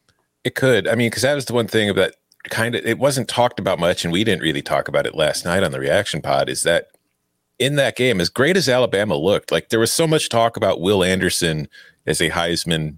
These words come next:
you know, candidate, Heisman finalist. But Will Anderson did not really have much of an impact in that game. And I think that Georgia's offensive line deserves a lot of credit for that. I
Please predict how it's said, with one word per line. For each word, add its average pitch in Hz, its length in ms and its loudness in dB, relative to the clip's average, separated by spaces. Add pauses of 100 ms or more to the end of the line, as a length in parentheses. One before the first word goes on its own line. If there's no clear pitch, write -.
you 78 120 -6
know, 73 200 -4
candidate, 73 580 -4 (160)
Heisman 78 540 -6 (160)
finalist. - 720 -4 (640)
But - 180 -12
Will 220 200 2
Anderson 160 440 2
did 123 220 0
not 120 220 0
really 110 200 2
have 101 240 2
much 95 180 0
of 82 60 -4
an 82 80 0
impact 85 400 -2
in 73 60 -6
that 67 200 -2
game. 78 280 -4 (640)
And 82 400 0
I 87 80 0
think 107 240 -2
that 98 160 -2
Georgia's 95 340 2
offensive 92 440 0
line 92 180 2
deserves 87 320 0
a 85 40 -2
lot 80 180 2
of - 60 -14
credit 127 340 0 (280)
for - 160 -4
that. 73 300 0 (160)
I 87 160 -6